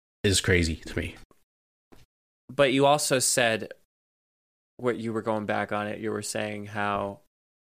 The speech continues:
Speaker 2: you know, that that's the game of baseball. But, uh, where was I going with that? You said something.
Speaker 1: So I was talking about the Astros, like, like,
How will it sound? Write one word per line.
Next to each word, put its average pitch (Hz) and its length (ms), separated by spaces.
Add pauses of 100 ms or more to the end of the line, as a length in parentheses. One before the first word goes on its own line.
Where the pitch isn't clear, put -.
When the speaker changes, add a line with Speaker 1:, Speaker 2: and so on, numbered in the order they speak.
(540)
Speaker 2:
you 127 100
know, 110 100
that 107 200
that's 110 220
the 113 80
game 104 320
of - 160
baseball. 95 640 (680)
But, 98 380 (640)
uh, 120 140
where 165 120
was 220 180
I 220 60
going 117 300
with 87 140
that? - 120
You 147 120
said 113 260
something. 90 480 (220)
Speaker 1:
So 151 200
I 139 240
was 127 120
talking 156 120
about 139 140
the 127 80
Astros, 117 420
like, 104 220 (440)
like, 127 220